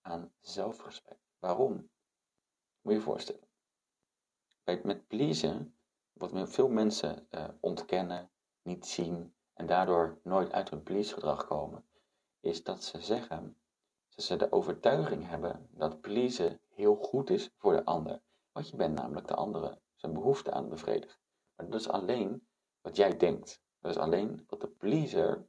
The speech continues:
in jou, jou vertelt om ervoor te zorgen dat je dat gedrag blijft doen. Je hebt echt oprechte overtuiging dat je daarmee het juiste doet.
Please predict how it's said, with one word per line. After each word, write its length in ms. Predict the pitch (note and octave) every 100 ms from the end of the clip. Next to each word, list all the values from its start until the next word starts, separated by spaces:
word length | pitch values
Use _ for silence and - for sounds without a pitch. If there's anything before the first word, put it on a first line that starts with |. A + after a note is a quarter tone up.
| _
in 140 | - F2+
jou, 360 | E2+ D#2+ - _ _ _ _
jou 200 | F2 D#2+
vertelt 580 | D#2 - D#2 - - - _ _
om 200 | - -
ervoor 340 | - F2 E2
te 300 | - - -
zorgen 420 | - F2 E2+ G#2+ -
dat 120 | -
je 80 | D2+
dat 140 | D2
gedrag 340 | - D#2+ D#2+ -
blijft 280 | D#2 E2+
doen. 340 | - - - _ _ -
Je 80 |
hebt 140 | G2+ -
echt 180 | - -
oprechte 480 | - G2 C3+ -
overtuiging 760 | - E2 - D#2+ - - - - _ _ _
dat 100 | -
je 80 | -
daarmee 280 | D#2 D#2
het 100 | D#2
juiste 360 | - A#2+ - -
doet. 160 | -